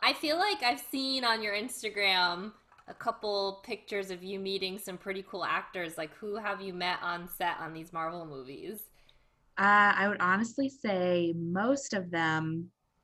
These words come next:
Speaker 2: um, probably because of having to deliver so many things.
Speaker 1: Right.
Speaker 2: And you never know. You just turn a corner looking for a person,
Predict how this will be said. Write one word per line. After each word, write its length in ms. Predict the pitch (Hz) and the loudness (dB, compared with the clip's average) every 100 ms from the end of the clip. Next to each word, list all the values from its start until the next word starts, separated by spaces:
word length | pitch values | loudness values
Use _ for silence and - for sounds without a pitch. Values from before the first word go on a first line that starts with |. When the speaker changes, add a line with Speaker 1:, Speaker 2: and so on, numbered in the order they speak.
| _ | _
Speaker 2:
um, 520 | 170 170 165 160 160 156 | 0 4 4 2 0 -2
probably 380 | 208 214 226 240 | 4 4 4 2
because 400 | 214 208 196 190 | 0 0 0 2
of 100 | 185 | 0
having 420 | 190 175 175 170 165 | 2 0 2 -2 -2
to 180 | 180 165 | 0 0
deliver 440 | 160 165 170 160 156 | 0 0 2 2 -2
so 160 | 156 | -2
many 200 | 147 143 - | -2 -2 -6
things. 140 | - - _ _ _ - - | -14 -20 _ _ _ -16 -2
Speaker 1:
Right. 440 | 170 156 147 - - 160 | -2 0 -4 -10 -16 -8
Speaker 2:
And 240 | 156 151 | -6 -4
you 160 | 170 185 | -2 2
never 300 | 185 196 190 | 6 6 6
know. 360 | 202 214 196 - | 8 8 8 6
You 240 | 180 185 | 4 2
just 300 | 180 190 - | 2 0 2
turn 200 | 226 214 | 2 4
a 60 | 202 | 2
corner 360 | 226 214 185 | 0 2 2
looking 420 | 170 196 208 214 202 | 2 2 0 -4 2
for 140 | 185 | 2
a 60 | 165 | 2
person, 420 | - 254 - 117 | 0 -2 -2 -8